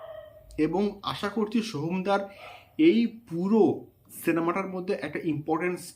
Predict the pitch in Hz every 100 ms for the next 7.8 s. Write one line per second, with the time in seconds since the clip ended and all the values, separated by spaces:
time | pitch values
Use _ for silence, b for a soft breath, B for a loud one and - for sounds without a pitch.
0 | _ 143 131 135 143 147 170 185 160 139
1 | 160 123 127 180 190 226 185 110 110 -
2 | - b b b b b b _ 135 143
3 | 185 208 202 185 185 190 180 175 175 185
4 | 160 165 160 165 170 180 180 - 170 185
5 | 156 175 170 190 196 B B B B _
6 | - 175 202 220 220 208 - _ - 147
7 | 131 120 165 156 - 170 165 160